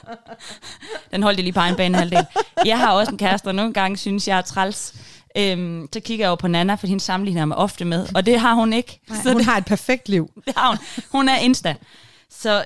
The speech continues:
Speaker 1: øhm, nej, så vi er den, og jeg tror også, når vi talte om det her, hvor, hvor, øh, bare lidt med navn, hvor det kom fra.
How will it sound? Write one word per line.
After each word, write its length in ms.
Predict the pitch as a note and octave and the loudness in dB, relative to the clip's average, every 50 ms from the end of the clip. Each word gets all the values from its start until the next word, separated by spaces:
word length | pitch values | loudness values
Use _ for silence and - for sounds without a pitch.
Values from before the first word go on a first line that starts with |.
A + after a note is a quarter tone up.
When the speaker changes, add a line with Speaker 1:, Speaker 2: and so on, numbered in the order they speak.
| - | -2
Speaker 1:
øhm, 540 | G#3 G#3 G3 F#3+ G3 F#3 F#3 F3+ F3 E3 D3 - _ _ _ _ _ _ _ _ _ _ _ - - | -2 -2 -2 -2 -2 -2 -2 -2 -4 -6 -8 -12 _ _ _ _ _ _ _ _ _ _ _ -6 -4
nej, 140 | G3+ G3+ | -2 -2
så 140 | G3+ - G3 | -2 -4 -6
vi 80 | E3 D#3+ | -4 -4
er 100 | E3+ G3+ | -4 -2
den, 240 | G3 G#3 G3+ G#3 - | -2 -2 -2 -2 -2
og 60 | F3+ | -2
jeg 100 | F3 - | -4 -2
tror 100 | - G3 | -2 -2
også, 120 | F#3+ F#3+ | -2 -2
når 60 | G3+ | -2
vi 60 | F3 D#3+ | -6 -6
talte 340 | - - - F#3 G#3+ B3 | -8 -6 -4 -4 -2 -2
om 80 | A#3 F3+ | -4 -4
det 100 | D#3+ F3+ | -4 -4
her, 200 | F#3+ E3+ D3 - | -2 -2 -4 -4
hvor, 220 | - D#3 E3+ E3+ | -6 -4 -4 -4
hvor, 340 | E3 D#3 D#3+ E3+ E3 D#3+ D#3+ D#3 | -4 -4 -4 -2 -2 0 0 0
øh, 280 | D#3+ E3 D#3+ D#3+ E3 | -2 -2 -4 -6 -6
bare 200 | - - G3+ G#3+ | -4 -2 -2 0
lidt 120 | A3+ A3+ A3 | 0 -2 -2
med 100 | G3 F#3+ | 0 0
navn, 180 | A3 C4 B3 | 2 2 2
hvor 80 | F#3+ E3+ | 0 -2
det 100 | E3 - | -2 -2
kom 200 | - G#3 G3+ G3+ | -2 -4 -4 -4
fra. 260 | - G3 F#3 F#3 - | -6 -8 -8 -8 -10